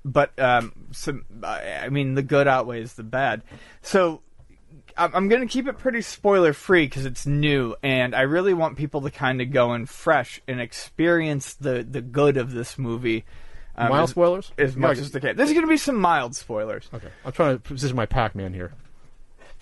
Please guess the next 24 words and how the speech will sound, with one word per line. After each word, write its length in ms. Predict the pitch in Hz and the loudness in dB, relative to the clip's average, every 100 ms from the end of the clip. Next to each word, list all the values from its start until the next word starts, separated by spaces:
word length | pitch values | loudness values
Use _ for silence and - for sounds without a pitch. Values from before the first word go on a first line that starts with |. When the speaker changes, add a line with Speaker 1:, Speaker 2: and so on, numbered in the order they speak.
| - | -2
Speaker 1:
Yep, 180 | 156 - - | 0 0 -2
uh, 60 | 139 | 2
that's 220 | 135 143 160 | 2 2 2
Speaker 2:
Right. 140 | 120 | 2
Speaker 1:
a 60 | 117 | 0
ghost, 380 | - 104 101 - | -6 -6 -8 -8
actually. 420 | 104 110 - 113 117 - | -8 -8 -8 -8 -6 -2
Speaker 2:
Oh, 180 | 123 101 | 0 -2
it's 100 | - | -6
a 40 | |
ghost. 320 | 110 90 - | -6 -6 -2
Pac-Man's 360 | 160 143 131 117 | 0 2 -2 -4
next 180 | 110 - | -6 -8
to 100 | 87 | -14
it. 80 | - | -12
Okay. 180 | 113 - - | -14 -14 -14
Speaker 1:
Okay. 140 | 135 - - - - - - - - - - | -14 -14 -16 -20 -20 -20 -20 -18 -14 -8 2
Um, 320 | 180 170 147 - 415 - - | 4 4 2 -4 -10 -12 -16
<laughs> 400 | - - - - | -20 -20 -20 -2
it, 160 | 202 - - | -2 -2 -2
it 160 | 190 | -2
starts 520 | - - 196 262 254 208 | -2 0 2 2 2 4
off 420 | 175 165 - - _ | 4 4 0 -18 _
with 640 | 147 143 156 156 135 - | -10 0 4 4 2 -6